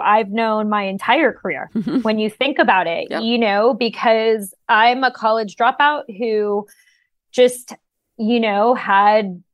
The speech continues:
Speaker 1: drive and grit and d-, emotions and, like, all the things. And I just wanted to do good work. And I think that that's what I continue to try to do. Um,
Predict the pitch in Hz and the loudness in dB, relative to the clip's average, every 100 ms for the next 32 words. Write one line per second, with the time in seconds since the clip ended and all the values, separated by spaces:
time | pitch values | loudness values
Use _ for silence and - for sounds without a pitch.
0 | _ - 196 202 311 202 190 165 - 226 | _ -4 2 2 4 2 -2 -8 -4 -2
1 | 214 214 214 214 214 - _ _ 196 - | 0 -2 -4 -6 -8 -12 _ _ -14 -2
2 | 226 269 - _ - 226 214 208 214 202 | 2 2 0 _ -4 -2 -2 -4 -6 -6
3 | 196 190 - _ - - 247 233 247 339 | -6 -8 -14 _ -12 -2 0 2 2 0
4 | - 240 208 208 202 208 202 196 - 226 | -2 -2 -2 -6 -6 -4 -4 -2 4 4
5 | 233 247 254 285 285 262 208 208 214 220 | 4 0 0 -2 -2 -4 -4 -2 -2 -2
6 | 262 - 208 226 233 202 - 180 220 220 | -6 -2 0 2 0 -4 -10 -8 -6 -2
7 | 226 175 185 208 - - 190 202 202 220 | -2 0 0 0 -2 -6 -4 -4 -4 -6
8 | 214 208 190 190 - 214 196 190 208 - | -4 -2 2 0 0 0 0 -2 -10 -10
9 | 202 196 214 233 254 254 _ - 247 - | -8 -4 -2 -2 -4 -8 _ -8 -8 0
10 | 202 196 202 170 196 190 220 311 349 _ | 0 2 -2 -4 -4 -2 -2 -2 -6 _
11 | _ _ _ _ _ _ 226 233 220 214 | _ _ _ _ _ _ 2 2 2 0
12 | 214 | -2